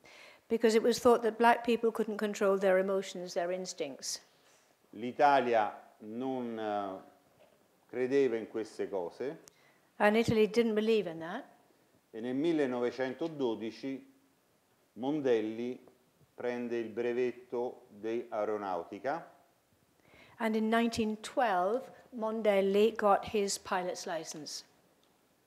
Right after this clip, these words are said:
Speaker 2: E combatte la prima guerra mondiale.
Speaker 1: And he fought in the First World War.
Speaker 2: Qui è la fotografia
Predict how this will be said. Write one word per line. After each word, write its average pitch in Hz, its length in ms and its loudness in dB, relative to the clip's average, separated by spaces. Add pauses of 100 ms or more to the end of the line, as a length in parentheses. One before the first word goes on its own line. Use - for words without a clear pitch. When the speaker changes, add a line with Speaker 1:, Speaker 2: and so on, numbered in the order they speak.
Speaker 2:
E 120 220 -8
combatte 143 580 2
la 120 120 2
prima 123 280 -2
guerra 110 240 2
mondiale. 87 800 -6
Speaker 1:
And 208 160 -6
he 214 60 0
fought 220 480 0
in 208 140 -8
the 202 80 -8
First 185 400 -10
World 180 200 -6
War. 175 380 -8 (1500)
Speaker 2:
Qui 175 340 -2
è 143 120 -4
la 123 100 2
fotografia 135 720 2